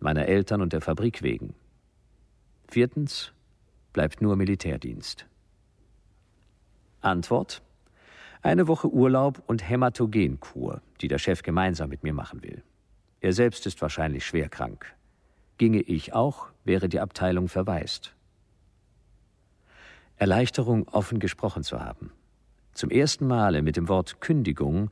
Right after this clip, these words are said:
fast offiziell die Luft in der Anstalt erschüttert. Trotzdem heute kaum geschlafen.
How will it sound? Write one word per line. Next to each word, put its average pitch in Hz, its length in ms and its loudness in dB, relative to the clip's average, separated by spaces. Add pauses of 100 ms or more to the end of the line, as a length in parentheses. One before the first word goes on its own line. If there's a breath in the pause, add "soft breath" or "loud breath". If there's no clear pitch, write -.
fast - 340 -4
offiziell 107 600 2
die 67 120 -2
Luft 113 380 0
in 73 120 -6
der - 140 -2
Anstalt 82 420 -2
erschüttert. - 640 -8 (1160)
Trotzdem 69 580 -2
heute 78 280 -2
kaum 82 340 -2
geschlafen. 78 600 -6